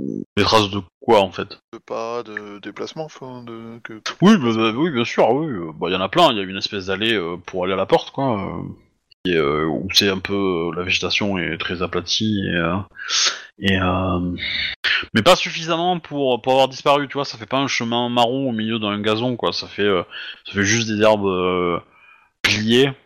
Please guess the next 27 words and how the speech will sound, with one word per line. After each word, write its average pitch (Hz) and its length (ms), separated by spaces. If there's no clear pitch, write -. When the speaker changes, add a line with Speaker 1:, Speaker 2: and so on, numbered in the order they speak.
Speaker 1:
au 95 100
milieu 98 280
de 95 40
tout - 160
ça. 147 380
Et, 117 160
euh, 110 180
après, 117 280
t'as 127 100
plein 127 220
de 127 40
jouets 139 580
et 123 60
de, 107 400
et 101 40
de, 101 260
un 101 200
toboggan, 101 1000
euh, 90 300
tu - 120
sais, 104 60
un 95 60
petit - 180
toboggan 95 340
pour 95 200
gamins, 95 680
euh, 80 140